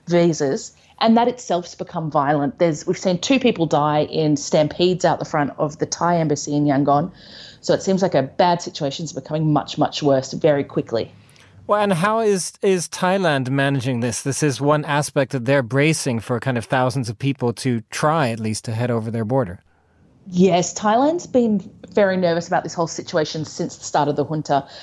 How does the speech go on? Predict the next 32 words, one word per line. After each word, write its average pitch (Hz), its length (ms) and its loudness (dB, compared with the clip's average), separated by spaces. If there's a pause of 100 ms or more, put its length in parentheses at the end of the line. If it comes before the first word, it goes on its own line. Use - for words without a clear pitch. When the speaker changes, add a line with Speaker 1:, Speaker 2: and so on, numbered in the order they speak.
(140)
Speaker 1:
Uh, 151 260 2
Thailand 202 360 0
has 185 160 -4
a - 20 -8
huge, 180 500 -6 (260)
both 165 280 0
legal 180 340 2
and 170 320 -4
illegal, 185 520 2
uh, 160 200 2
population 165 600 0 (120)
of 151 180 2
Myanmar 156 480 2
migrants. 151 680 -2
So 147 340 2 (520)
they've 165 160 4
been 156 180 -2
very, 156 240 0
very 147 260 0
involved 147 540 -2 (360)
in 170 140 2
the 151 80 4
whole, 151 440 2
um, 139 460 -2 (460)
peace 208 220 0
process, 147 760 0
if 147 140 -4
we 156 60 -4
can 151 120 0
call 147 240 2
it - 120 -2
that. 175 260 -2